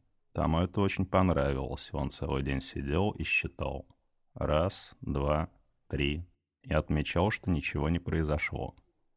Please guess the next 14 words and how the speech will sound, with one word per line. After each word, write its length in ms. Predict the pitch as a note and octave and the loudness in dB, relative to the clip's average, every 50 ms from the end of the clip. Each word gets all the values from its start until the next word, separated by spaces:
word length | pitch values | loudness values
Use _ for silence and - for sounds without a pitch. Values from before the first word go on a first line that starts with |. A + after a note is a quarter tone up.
| _ _ _ _ _ _ | _ _ _ _ _ _
За 140 | F#2+ D#2+ D2+ | 4 4 4
таким 380 | - - D#2+ - - D#2+ D#2 D2 | 2 2 0 2 2 2 2 2
занятием 600 | D2 D2 C#2+ D#2 D#2+ E2+ G2 - - B2+ B2 B2 | 2 0 2 4 4 4 4 2 2 2 2 2
застал 440 | A#2 - C#2+ - - - D#2+ F2+ G2 | 2 0 -2 -2 2 4 4 4 4
Заболоцкого 680 | A2 G2+ F#2 E2 D2+ D2 D#2+ D#2 - - F2 F2+ F2+ | 2 2 2 4 4 4 2 0 0 0 0 0 0
Шварц. 540 | - - - - - - - - - - - _ _ _ _ _ - _ _ | 0 -2 -4 -4 -6 -6 -8 -10 -10 -12 -12 _ _ _ _ _ -20 _ _
И 80 | - D#2 | -6 -4
Шварц 400 | - - - E2 G2 A2 - - | -2 0 2 2 2 2 0 -4
тоже 260 | - - F2 D2+ C#2+ | 0 0 0 0 0
заинтересовался 1040 | C#2 D#2 - C#2 C2+ - - - D2+ - - C#2+ D2 D2 D2 D2 - - - - - | -2 -2 -4 -4 -4 -4 -6 -6 -6 -4 0 0 2 2 2 0 0 -4 -8 -6 -6
этим 280 | C#2+ - - C2+ B1+ | -8 -4 -4 -4 -4
оригинальным 600 | C#2 C#2+ E2+ D2+ D#2 D2+ D2 C#2+ C#2+ C#2 C2+ C#2 - | -2 -2 -2 0 2 2 2 2 2 2 0 -2 -6
способом 600 | - - - D#2+ F2+ - - A2+ G#2 G#2+ G#2+ F2+ | -8 -2 0 0 0 2 0 0 0 2 0 0
запечатлевать 680 | F2 - - - - - - - D2+ D2+ C#2+ C2+ C2 | -4 -8 -8 -10 -10 -8 -4 -2 0 2 2 0 -2